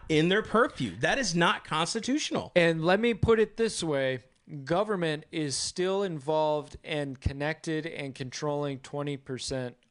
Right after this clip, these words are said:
Speaker 2: of our economy.
Speaker 1: There you go.
Speaker 2: One fifth of our economy, government completely has its hands in.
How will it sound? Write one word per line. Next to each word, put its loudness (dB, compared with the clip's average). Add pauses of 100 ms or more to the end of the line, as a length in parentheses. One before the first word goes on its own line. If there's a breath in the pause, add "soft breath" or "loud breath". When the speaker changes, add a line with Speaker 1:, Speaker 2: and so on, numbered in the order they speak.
Speaker 2:
of -4
our -4
economy. -10 (520)
Speaker 1:
There 2
you 4
go. 2 (140)
Speaker 2:
One 4
fifth 0
of 0
our 6
economy, 2 (1040)
government 2
completely 0
has 0
its -4
hands -2
in. -6